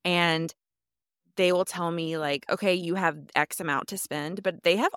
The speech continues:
always completely wiped off my entire breakfast bill. Or if I've had, like, three adults or four adults instead of two adults and two children, they've wiped off the entire thing.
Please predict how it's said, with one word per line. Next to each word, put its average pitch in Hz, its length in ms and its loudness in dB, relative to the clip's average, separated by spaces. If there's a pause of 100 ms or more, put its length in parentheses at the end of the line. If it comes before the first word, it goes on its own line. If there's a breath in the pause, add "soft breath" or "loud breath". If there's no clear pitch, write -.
always 156 560 2 (260)
completely 175 580 -4
wiped 151 320 -2
off 147 240 -2
my 147 240 -2
entire 147 720 -2 (400)
breakfast 170 500 0
bill. 156 420 4
Or 175 200 8
if 160 100 4
I've 165 220 6
had, 180 220 -2
like, 170 140 -2
three 262 280 2
adults 202 280 6
or 165 80 2
four 214 360 2
adults 143 400 2
instead 165 400 0
of 165 120 0
two - 160 -4
adults 170 280 0
and 180 80 -6
two 180 140 -6
children, 185 400 -2
they've 156 260 2
wiped 139 260 0
off 127 160 0
the 120 140 -6
entire 98 400 -2
thing. - 160 -6